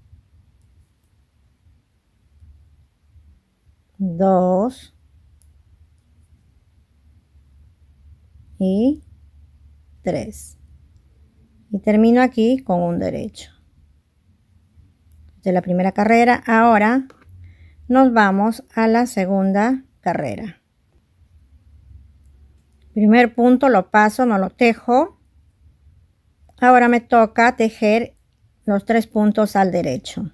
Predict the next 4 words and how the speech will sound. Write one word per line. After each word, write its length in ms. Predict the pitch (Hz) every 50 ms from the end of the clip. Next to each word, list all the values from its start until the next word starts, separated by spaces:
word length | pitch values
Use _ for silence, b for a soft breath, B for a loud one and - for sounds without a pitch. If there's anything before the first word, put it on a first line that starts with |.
| _ _ _ _ _ _ _ _ _ _ _ _ _ _ _ _ _ _ _ _ _ _ _ _ _ _ _ _ _ _ _ _ _
Uno, 640 | - 220 214 202 185 185 185 190 196 233 294 311 - _ _ _ _ _ _ _ _ _ _ _ _ _ _ _ - - _ _ _ _ _ _ _ _ _ _ _ _ _ _ _ _ _ _ _ _ _ _ _ _ _ _ _ _ _ _ _ _ _ _ _ _ _ _ _ _ _ _ _ _ _ _ -
dos 840 | 214 208 196 190 220 214 202 196 208 220 254 262 208 - _ _ _ _ _ _ _ _ _ - - _ _ _ _ _ _ _ _
y 260 | - 208 202 190 180 185
tres. 500 | - - 120 - - - - - -